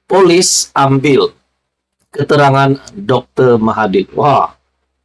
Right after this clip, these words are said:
kali ini sekali lagi Tun Mahathir namanya disebut oleh polis. Melalui sebuah artikel dari Free Malaysia Today ataupun F M T, polis ambil keterangan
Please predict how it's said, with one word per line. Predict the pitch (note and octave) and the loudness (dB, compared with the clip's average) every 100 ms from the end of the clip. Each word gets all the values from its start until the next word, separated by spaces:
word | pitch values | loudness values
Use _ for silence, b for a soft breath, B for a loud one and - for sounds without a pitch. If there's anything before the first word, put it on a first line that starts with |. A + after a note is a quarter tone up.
| _ _ _ | _ _ _
kali | - C#3 C#3+ C#3+ | -2 0 2 2
ini | E3 F#3+ | 2 0
sekali | - - C3 C3 | -2 0 0 2
lagi | C3 B2 G#2 - _ _ _ _ _ _ - | 2 0 -4 -6 _ _ _ _ _ _ -2
Tun | E3+ D#3+ | 2 2
Mahathir | D#3+ D3 D3 C3 G2+ - - | 2 2 2 0 0 -4 -6
namanya | A2 B2+ C3+ C3+ C#3 | -2 0 0 2 0
disebut | C3 A#2 - A#2 A2+ A2+ - | 0 -2 -2 0 0 -2 -4
oleh | G#2 G#2 G2+ | 0 0 0
polis. | - G#2 F2 - - - - _ _ _ _ _ _ _ - | 0 -2 -2 -4 -6 -6 -8 _ _ _ _ _ _ _ -6
Melalui | D3+ E3 E3+ G#3+ | 0 2 2 2
sebuah | F#3+ E3+ D#3 F3 C3+ | 0 0 2 0 0
artikel | B2+ D3+ D#3 | -2 0 0
dari | C3+ A#2 A#2+ A#2 A2+ | 2 2 2 2 2
Free | - D#3+ E3 | 0 0 2
Malaysia | C3+ A#2 - B2+ | 2 0 0 -2
Today | C3+ A2+ G#2+ - | -2 0 -2 -4
ataupun | B2+ A#2+ A#2 C3 | -6 -4 -2 -2
F | C#3 C#3+ - | -2 -4 -4
M | C#3+ C#3+ | -2 0
T, | C3 A2+ G2 - _ _ _ _ _ _ _ | 0 -2 -4 -8 _ _ _ _ _ _ _
polis | - E3 G#3 C4 - - | -2 2 2 2 -2 -4
ambil | - E3+ D#3 D#3 C#3+ | -2 0 2 0 0
keterangan | D3+ - C#3 C3+ C3 C3 | 0 0 0 2 0 -2